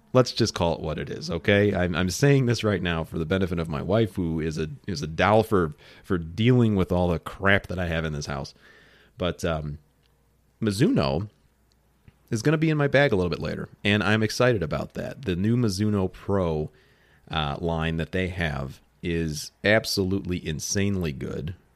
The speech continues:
and I have seen some pretty good-looking, uh, irons in my day, and you all have too. The-, these are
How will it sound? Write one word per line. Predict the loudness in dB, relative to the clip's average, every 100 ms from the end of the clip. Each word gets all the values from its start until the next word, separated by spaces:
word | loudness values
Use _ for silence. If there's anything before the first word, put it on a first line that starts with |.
| _ _ -2
and | 0 2 0 -4 _ _ _ _ _ _ _ -6
I | -2 0 2 2 2
have | 0 0
seen | -2 -2
some | -4 -6 -8 _
pretty | 0 0
good-looking, | -4 -4 -2 -4 -4 -8 -8 -10 -14 -8
uh, | -8 -6 -8 -6 -8 -12 _ _ _ _ -6
irons | 0 2 2 0 -4 -12 _ _
in | -2 2
my | 2 2
day, | 2 2 0 -2
and | -4 -4 0
you | 2 4
all | 2
have | 0 -4 -2
too. | 0 0 0 _ _ _ _ _ _ _ _ _ _ 2
The-, | 2
these | 6 4 4
are | 0 -4